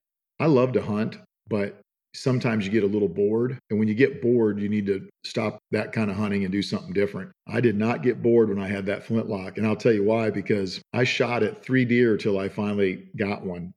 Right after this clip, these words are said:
First deer, fifteen yards away, that pan went off and I pulled my head back like a flashbang. It just went off next to my head and I missed that deer by two foot.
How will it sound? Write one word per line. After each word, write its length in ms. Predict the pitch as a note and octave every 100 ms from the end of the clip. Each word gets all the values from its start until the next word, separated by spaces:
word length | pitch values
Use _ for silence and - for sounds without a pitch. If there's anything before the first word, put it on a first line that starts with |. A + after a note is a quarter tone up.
| -
First 280 | D#3 C#3+ -
deer, 400 | B2 A2+ G#2+ - -
fifteen 340 | C3+ C#3 A#2+
yards 300 | A2 G#2+ G2
away, 420 | G2 G2+ G2 F2+ - -
that 200 | A#2 B2
pan 340 | C3 B2+ B2+
went 160 | A2 G#2
off 340 | G2 G2 F#2 -
and 80 | G#2+
I 100 | A2+
pulled 260 | B2 B2
my 120 | A2 G2+
head 260 | A2+ A#2
back 300 | G2+ G2 -
like 180 | G2 F2+
a 60 | F#2
flashbang. 600 | - G#2+ A2 - G2+ F#2+
It 80 |
just 180 | F#2+ F#2
went 120 | G#2+
off 160 | F#2+ F#2+
next 200 | A2 G2+
to 80 | G#2+
my 160 | F#2
head 320 | F2+ G#2 F#2+ - -
and 100 | A2
I 60 |
missed 240 | B2 A#2 -
that 180 | G2+
deer 160 | G#2+ G#2
by 160 | F#2+ F#2
two 220 | - G#2+
foot. 400 | - G2 F#2